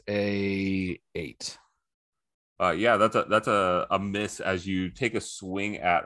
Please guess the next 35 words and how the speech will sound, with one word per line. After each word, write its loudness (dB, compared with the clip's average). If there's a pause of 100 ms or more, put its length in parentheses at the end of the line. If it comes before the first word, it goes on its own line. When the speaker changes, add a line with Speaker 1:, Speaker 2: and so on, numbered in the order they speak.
Speaker 2:
her. 0 (400)
Uh, 2
she -8
just -6
kind 2
of 2
moves 2 (100)
out 2
of -2
the 2
way, 0
and -4
you -8
just -8
kinda 2
slam 2
your 2
hand -2
right 2
down 4
into -2
the 0
stone, 2 (200)
um, -2
path 0
there. 6 (300)
<laughs> -2
Your, 2 (320)
your 4
hand 4
is 0
now 4
just -8
aching. -4 (400)
Um, 2